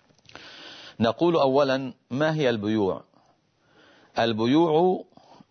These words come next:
جمع بيع، البيوع لفظ جمع مفرده بيع، وجمع لاختلاف أنواعه. البيوع كثيرة:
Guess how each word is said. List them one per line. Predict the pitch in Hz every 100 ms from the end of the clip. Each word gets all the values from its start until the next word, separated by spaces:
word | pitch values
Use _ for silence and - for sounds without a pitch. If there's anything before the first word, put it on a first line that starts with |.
| -
جمع | 104 131 147 120 117
بيع، | 117 135 123 107 107 92 - _ _ - _ 107
البيوع | 101 95 107 135 135 82 -
لفظ | 107 127 123
جمع | 131 127 110 90 - _ _
مفرده | 104 - 110 135 143 135 135
بيع، | 117 123 95 65 _ _ _ _ _ _ _ - - _
وجمع | 101 117 113 175 160 135 143 175 - _
لاختلاف | 113 123 - 117 127 139 143
أنواعه. | 143 147 175 175 113 117 - _ 120
البيوع | 120 113 127 156
كثيرة: | 156 147 165 143 123